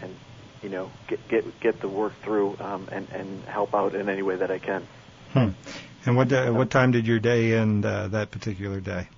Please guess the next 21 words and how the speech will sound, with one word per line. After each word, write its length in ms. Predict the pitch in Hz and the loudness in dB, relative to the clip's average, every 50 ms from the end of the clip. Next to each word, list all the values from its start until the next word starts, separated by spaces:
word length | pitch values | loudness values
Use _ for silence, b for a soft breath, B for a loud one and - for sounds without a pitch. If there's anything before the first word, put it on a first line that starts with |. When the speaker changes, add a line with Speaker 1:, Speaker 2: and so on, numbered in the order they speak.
| - - - - | -20 -20 -20 -8
Speaker 1:
That, 240 | - 147 131 - 123 | -6 -6 -6 0 2
that 180 | 123 123 135 131 | 4 4 6 6
was 140 | 135 131 127 | 4 2 0
probably 720 | - - - 143 131 135 135 135 123 120 131 127 123 117 | -2 0 4 6 6 8 6 4 4 4 4 6 6 6
after 340 | 107 110 107 - - 120 107 | 4 2 2 0 -2 -2 -2
nine 360 | 104 110 104 107 110 120 123 - - 127 | 0 0 0 0 -2 -4 -6 -8 -10 -12
at 140 | 123 - - | -12 -6 -4
some 140 | 139 123 | -4 -4
point, 300 | 117 - 127 127 131 127 - - - - - - | -4 -4 -4 -4 -4 -6 -12 -18 -20 -20 -6 0
but 80 | - 127 | 4 4
Speaker 2:
Mm-hmm. 100 | 117 107 | 6 6
Speaker 1:
that 120 | 151 143 143 | 6 4 4
was, 120 | 156 135 - - - - | 2 0 -2 -8 -2 2
I, 140 | 123 139 - | 4 6 6
I 120 | - 160 | 6 6
only 160 | 170 165 156 | 4 4 2
brought 240 | 113 - 127 117 123 | 4 6 6 6 6
that 120 | 127 120 | 4 4
one 140 | 110 107 110 | 4 4 2
up 120 | 113 110 - | 2 0 0
because, 320 | 113 98 - 110 101 | -4 -4 -2 -2 -2